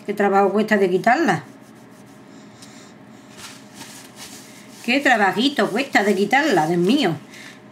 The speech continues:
Os voy a mostrar el pincelito para la que no lo haya visto, que viene de regalo.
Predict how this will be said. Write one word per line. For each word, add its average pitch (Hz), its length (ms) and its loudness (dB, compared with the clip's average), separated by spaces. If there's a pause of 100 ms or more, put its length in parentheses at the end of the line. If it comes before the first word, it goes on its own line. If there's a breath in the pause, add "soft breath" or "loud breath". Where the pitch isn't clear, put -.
(320)
Os 190 80 0
voy 190 120 4
a 202 60 2
mostrar 208 280 2
el 208 80 -2
pincelito 226 800 2
para 208 160 4
la 190 100 4
que 190 100 2
no 190 120 4
lo 190 60 4
haya 190 140 2
visto, 226 540 -2 (1120 loud breath)
que 208 100 2
viene 202 240 6
de 202 120 4
regalo. 202 640 0